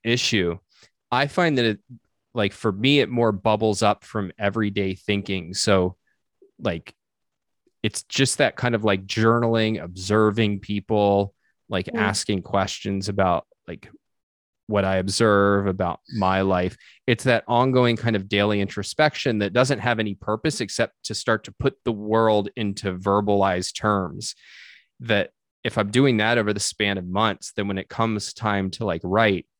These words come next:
Speaker 1: there's plenty of material there because I've, like, now conceptualized the world through my own eyes so much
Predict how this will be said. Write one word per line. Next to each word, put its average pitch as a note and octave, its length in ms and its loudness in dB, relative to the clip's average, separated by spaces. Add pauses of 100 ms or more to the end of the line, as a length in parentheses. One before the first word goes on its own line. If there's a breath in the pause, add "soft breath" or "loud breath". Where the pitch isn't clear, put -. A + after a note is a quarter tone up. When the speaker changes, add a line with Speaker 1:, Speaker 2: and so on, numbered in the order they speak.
(380)
Speaker 1:
there's A2 220 -2
plenty D3 380 2
of G#2+ 80 0
material A#2 540 2
there F2 240 -8 (100)
because F#2 220 -4
I've, G2+ 200 0
like, F#2+ 220 -2 (220)
now A2 260 0
conceptualized G2+ 920 -2
the F#2 80 -10
world G#2+ 320 0
through A2 100 -4
my F#2+ 200 -2
own G2 200 0
eyes G#2 380 2
so F#2+ 220 -4
much F#2 380 -6